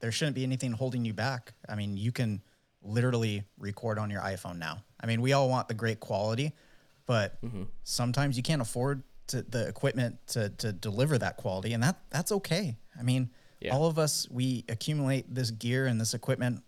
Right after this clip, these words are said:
Speaker 1: over time. Just get started. I mean, there shouldn't be anything holding you back. I mean, the only thing, the only way you're gonna fail, uh,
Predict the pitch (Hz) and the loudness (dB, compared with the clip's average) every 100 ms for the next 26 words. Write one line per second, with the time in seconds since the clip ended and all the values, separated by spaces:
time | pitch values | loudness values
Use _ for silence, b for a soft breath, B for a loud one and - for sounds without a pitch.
0 | - 127 120 113 98 - 147 131 120 147 | -4 0 2 0 -2 -2 0 0 0 -4
1 | _ - - - - 165 - 165 - 107 | _ -20 -20 -10 -2 0 0 -2 -2 0
2 | 131 135 85 - - - 110 104 98 - | 0 -2 -4 -12 -10 -4 -2 -2 -4 -8
3 | 120 127 - 143 120 101 117 127 127 104 | -4 -2 0 0 0 0 0 0 0 0
4 | 117 117 117 110 - 107 101 95 110 120 | 0 2 0 -2 -8 -8 -2 0 0 -2
5 | B B B 135 131 151 196 180 170 160 | B B B 4 6 6 4 4 0 -2
6 | - - - - 131 185 185 127 135 113 | -6 -20 -18 -2 2 2 2 4 4 2
7 | 104 123 139 104 - - 101 113 131 160 | 0 2 2 2 -2 0 2 2 0 -4
8 | - - - 104 95 | -10 -20 -6 -2 -2